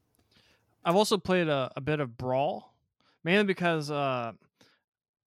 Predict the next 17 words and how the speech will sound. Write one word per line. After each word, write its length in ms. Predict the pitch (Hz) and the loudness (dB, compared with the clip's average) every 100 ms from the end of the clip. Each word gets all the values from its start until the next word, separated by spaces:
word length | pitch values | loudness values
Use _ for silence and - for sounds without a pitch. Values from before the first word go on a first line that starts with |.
| _ _ - | _ _ -10
because 200 | 160 160 | -4 0
I 100 | 165 | 2
enjoyed 280 | 165 156 165 | 0 0 0
my 180 | 156 139 | 0 -4
Etali 400 | 131 151 147 139 | -6 -4 -4 -2
deck 220 | 127 117 | -6 -8
so 160 | - 131 | -8 -8
much, 400 | 127 120 - - | -8 -8 -12 -12
and 340 | 123 131 123 120 - 143 | -8 -8 -6 -10 -14 -16
just 260 | - 143 | -10 -6
the, 340 | 156 139 123 123 - | -4 -2 -2 -8 -12
like 200 | 147 143 | -8 -6
you 180 | 143 151 | -4 -6
mentioned, 380 | 151 143 147 135 | -4 -6 -6 -6
the 60 | 131 | -6
thrill 340 | 147 143 139 | -4 -2 -2
of, 180 | 135 | -2